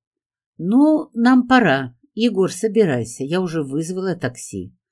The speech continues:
В пылу волнительного разговора Мария не заметила, как на балконе появилась генеральша с сестрой. «Да, дорогая»,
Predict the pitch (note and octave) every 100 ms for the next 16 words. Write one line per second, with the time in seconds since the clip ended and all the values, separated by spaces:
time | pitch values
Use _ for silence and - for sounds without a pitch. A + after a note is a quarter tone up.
0 | _ _ _ _ - C#3 C#3 B2+ B2 A#2+
1 | A#2 A2+ G#2 G#2 G#2 G#2+ G#2 A2+ A2+ E3+
2 | A#3 G#3+ D3+ D3+ E3+ E3 D3+ C3 C3 B2
3 | G2+ - G#2 - - - A2 G2+ G2+ -
4 | G3 A3 G#3 _ _ _ _ - A#2+ G#2+
5 | G#2+ E3+ F#3 - C#3 D3 C#3 B2 G#2 -
6 | - F#2 - F#2 - - F#2 E2+ - _
7 | _ _ _ _ _ _ _ _ _ -
8 | E3+ B3+ G3 C3+ A#2+ G#2 A2+ G#2+ G2 G2+